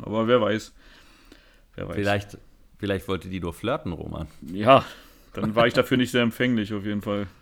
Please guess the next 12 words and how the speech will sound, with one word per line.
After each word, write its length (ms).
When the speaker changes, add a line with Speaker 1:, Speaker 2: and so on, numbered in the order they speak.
Speaker 1:
Hab 80
ich 80
nicht 140
Speaker 2:
Oh. 20
Speaker 1:
gemerkt. 480
<laughs> 60
Unglaublich. 640
Also 240
so 80
eine 100
Frechheit, 560
ne? 160